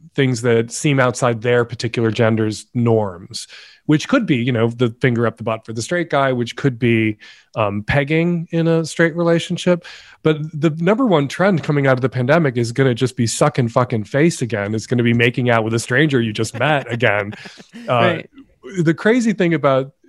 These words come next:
Speaker 1: living through two pandemics that had a huge impact on people's sex lives, from a fifty-six-year-old gay man,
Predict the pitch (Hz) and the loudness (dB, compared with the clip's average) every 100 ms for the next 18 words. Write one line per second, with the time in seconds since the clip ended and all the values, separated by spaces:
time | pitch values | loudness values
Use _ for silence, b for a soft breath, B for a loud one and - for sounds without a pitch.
0 | _ _ - 151 156 151 135 117 - 139 | _ _ -6 0 2 2 0 -2 0 0
1 | 135 135 127 123 139 165 - - 123 123 | 2 0 2 2 2 0 -4 0 0 2
2 | 117 120 127 123 120 131 127 120 127 131 | 0 2 2 2 2 0 0 -4 -2 -4
3 | - 120 - 147 151 127 107 127 - 117 | 0 -2 0 0 0 -2 -2 -2 -2 -2
4 | 127 131 127 120 113 113 113 131 | -2 2 2 2 0 2 2 2